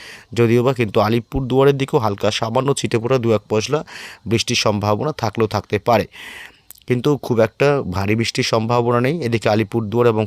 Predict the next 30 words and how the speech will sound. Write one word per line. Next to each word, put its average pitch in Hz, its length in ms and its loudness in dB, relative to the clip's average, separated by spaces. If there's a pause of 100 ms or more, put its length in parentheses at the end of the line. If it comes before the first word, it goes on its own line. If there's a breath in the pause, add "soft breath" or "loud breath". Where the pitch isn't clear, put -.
কোচবিহার 113 520 -4
জেলা 156 260 0 (320 loud breath)
এবং 120 220 4
শিলিগুড়ি 127 600 4
এবং, 117 220 6 (100)
এ, 117 80 4
সরি, 107 360 2
আহ, 110 180 2
দার্জিলিং 113 460 0
এবং 117 260 2 (320 loud breath)
কালিম্পংয়ের 139 520 2
দিকে 104 200 -2
হালকা 120 340 0
সামান্য 117 340 2
বৃষ্টি 113 320 0
হতে 120 180 0
পারে। 160 240 0 (380 loud breath)
তবে 123 140 6
উত্তরবঙ্গের 139 580 2
বাকি 104 320 0
জেলাগুলির 135 520 2 (140)
আবহাওয়া 110 380 2
মোটের 107 320 0
উপর 135 180 -6
শুষ্ক 151 460 -2 (600 loud breath)
থাকবে। 92 300 -4 (680)
এবং 139 320 2
বুধবার, 127 440 2 (320)
আহ, 104 680 0 (160)
তিরিশে, 147 640 0